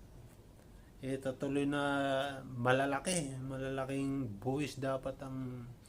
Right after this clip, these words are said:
binabayaran nila. Hindi nahahabol. Biruin nyo,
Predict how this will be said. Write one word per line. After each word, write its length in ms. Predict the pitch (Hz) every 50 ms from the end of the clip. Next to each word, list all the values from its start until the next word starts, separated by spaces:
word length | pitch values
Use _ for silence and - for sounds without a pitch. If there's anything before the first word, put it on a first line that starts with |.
| - - - - - - - - - - 104
binabayaran 880 | 110 117 120 123 123 123 123 131 131 131 127 123 123 123 123 120 120
nila. 560 | 117 117 120 131 143 135 120 110 101 98 98 - - - - - - - - - - - - - - - - - - - - - - - - - - - - - - - - - - - - - - - - - - - - - - - - - - - - - - - -
Hindi 400 | - 135 139 135 170 220 190 - - -
nahahabol. 800 | 143 135 135 139 135 131 127 143 165 190 175 147 135 120 107 92 90 - - - - - - - - - - - - - - - - - - - - - - - - - -
Biruin 460 | 120 131 143 139 151 160 165 165 165 190
nyo, 160 | 233 208